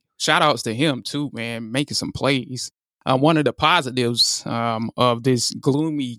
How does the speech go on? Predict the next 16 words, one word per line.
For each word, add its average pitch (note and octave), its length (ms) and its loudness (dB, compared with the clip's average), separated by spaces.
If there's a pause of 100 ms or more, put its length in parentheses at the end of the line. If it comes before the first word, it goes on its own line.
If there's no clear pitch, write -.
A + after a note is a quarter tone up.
(120)
game. B2+ 560 0 (540)
But, D3+ 200 4
um, C3+ 400 4
yeah, D3 200 2
Johnson E3+ 800 0 (480)
also E3 600 4
had D3+ 380 4
the, C3+ 140 4
uh, A#2+ 800 0 (300)
it B2+ 100 -18
was B2+ 200 -18
like B2 200 -6
the, A#2+ 240 -4
the C3 120 0
forced D3 360 4
fumble, C3+ 540 4